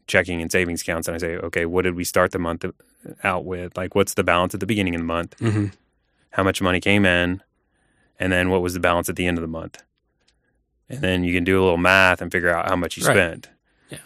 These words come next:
Speaker 1: And I know what that number needs to look like.
Speaker 2: Mm-hmm.
Speaker 1: And if it's off by more than, you know, s-, say five hundred dollars, I'm gonna say, "Okay, I gotta go, I gotta dig a little deeper and see what's,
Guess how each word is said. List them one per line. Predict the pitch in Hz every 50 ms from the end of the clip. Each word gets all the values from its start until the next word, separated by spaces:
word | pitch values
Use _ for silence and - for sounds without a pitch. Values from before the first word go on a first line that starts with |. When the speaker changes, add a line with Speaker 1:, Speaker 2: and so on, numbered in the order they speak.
| - _ _ _ _ -
Speaker 1:
And | 95 95
I | 101 98
know | 104 110 117
what | 113 104
that | - 101 92
number | 92 95 95 87 82
needs | 82 85 90 92 92 87 - -
to | 92 82
look | 85 85 - -
like. | 82 85 85 - - - -
Speaker 2:
Mm-hmm. | - 120 110 98 110 98 95 - _ _ _ _ _ _ _ _ _ -
Speaker 1:
And | 101 92 90
if | 85 95
it's | - -
off | 92 87 85 87 85 - -
by | - 87 82 82 82 -
more | 87 87 85 85 85
than, | 82 87 85 85 85
you | 85 85 82
know, | 82 82 82 80 - _ _ _ _ _ _ _ _ _ _ _ _ _ _ _
s-, | - - _ _ _ _ _
say | - - - 95 85
five | - - 90 85 85
hundred | 90 85 82 80
dollars, | 85 85 85 87 82 82 82
I'm | 87 85 82
gonna | 82 82 82
say, | 80 - 87 82 82
"Okay, | 85 85 82 - 87 85 82
I | 85
gotta | 87 85 85 85
go, | 85 87 85 87 90 90 - 101 98
I | 95 92
gotta | 95 92 90 87
dig | 85 92 90 90
a |
little | 90 87 82
deeper | 80 92 92 87 - 92
and | 90 87
see | 87 95 85
what's, | 85 85 - -